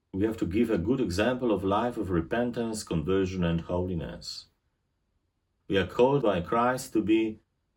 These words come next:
charitable people. We need to find good ways to gently explain to non-believers that they too are called to eternal life. They just have to accept Jesus' loving offer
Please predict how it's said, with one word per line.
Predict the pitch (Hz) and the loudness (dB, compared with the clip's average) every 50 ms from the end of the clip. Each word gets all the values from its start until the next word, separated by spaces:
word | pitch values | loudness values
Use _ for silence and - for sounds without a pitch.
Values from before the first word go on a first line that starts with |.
| _ _ | _ _
charitable | - - - 131 143 143 143 - 113 92 82 76 - | -4 0 0 2 2 2 0 0 0 0 0 0 -2
people. | - 76 71 - - 67 69 - - _ _ _ _ _ _ _ _ _ _ _ _ _ _ _ | -6 -10 -12 -10 -10 -12 -12 -14 -20 _ _ _ _ _ _ _ _ _ _ _ _ _ _ _
We | - 95 | -2 0
need | 107 113 113 107 | 0 0 0 0
to | - 107 | -2 -2
find | - 117 117 117 113 110 104 | 0 2 0 0 0 -2 0
good | 104 131 160 143 | 2 2 2 4
ways | 135 151 170 175 151 117 101 - - | 4 2 2 2 2 0 -4 -6 -6
to | - 90 82 80 | -4 -2 -2 -2
gently | 76 - 117 123 120 117 110 | 0 0 0 0 0 -2 -2
explain | 87 - - - - 110 117 123 131 131 131 127 117 | -4 -4 -6 -6 -2 0 2 2 2 0 -2 -4 -4
to | - 98 90 87 | -2 0 0 2
non-believers | 82 87 101 120 127 120 117 113 120 135 135 123 - 71 64 - - | 2 2 2 0 2 2 2 2 2 2 2 2 2 0 0 -4 -6
that | 80 82 82 82 80 - 76 73 - | -4 -2 -2 -2 -4 -6 -12 -12 -6
they | - 98 95 92 | -2 0 0 0
too | 85 85 - - 123 127 113 85 | -2 -6 -4 0 2 2 2 2
are | 71 71 | 0 -2
called | 71 - - 98 95 95 98 95 90 - - | -4 -2 0 2 2 2 2 -2 -4 -8 -6
to | - 90 85 | -2 -2 -2
eternal | 80 80 80 - - - 113 123 127 123 113 104 | -2 -2 -6 -10 -6 -4 -2 0 0 0 -2 0
life. | 87 82 80 87 98 104 107 104 90 85 - - _ _ _ _ _ _ _ _ _ _ _ _ _ _ _ _ _ - | 0 2 2 2 0 -2 -4 -6 -8 -10 -14 -20 _ _ _ _ _ _ _ _ _ _ _ _ _ _ _ _ _ -6
They | 95 101 107 95 | 0 2 2 2
just | - - 120 120 127 123 - - | 4 4 4 4 4 2 -2 -8
have | - - 110 107 - | -4 -4 -4 -4 -2
to | - 104 - | -4 -4 -4
accept | 87 85 - - - 95 90 90 82 | -4 -6 -6 -2 0 0 0 0 -4
Jesus' | 73 90 98 98 87 82 - 90 85 | -4 -2 -2 -2 -4 -4 -6 -8 -6
loving | 80 80 80 80 78 73 73 - | -4 -2 -2 -2 -2 -4 -6 -8
offer | - - 71 71 - - 73 73 73 - | -6 -6 -6 -8 -8 -8 -8 -8 -10 -12